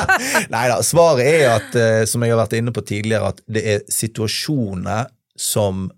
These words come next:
avgjør om handling, hvordan handlingen blir. Eh, ja, jeg har traumer, ja, jeg har arr, ja, jeg har,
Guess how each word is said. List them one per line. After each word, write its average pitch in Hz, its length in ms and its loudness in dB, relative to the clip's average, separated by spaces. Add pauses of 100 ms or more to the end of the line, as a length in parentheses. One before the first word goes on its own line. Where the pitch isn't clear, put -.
(100)
avgjør 92 640 -2 (540)
om 95 280 -4 (360)
handling, 101 520 -6
hvordan 117 380 -4
handlingen 95 380 -4
blir. - 240 -12 (1200)
Eh, 120 360 -2
ja, 127 500 2
jeg 117 160 0
har 107 100 0
traumer, 113 540 0
ja, 120 260 0 (140)
jeg 98 160 -4
har 98 120 -4
arr, 127 340 0
ja, 120 280 0 (120)
jeg 95 160 -6
har, 95 500 -2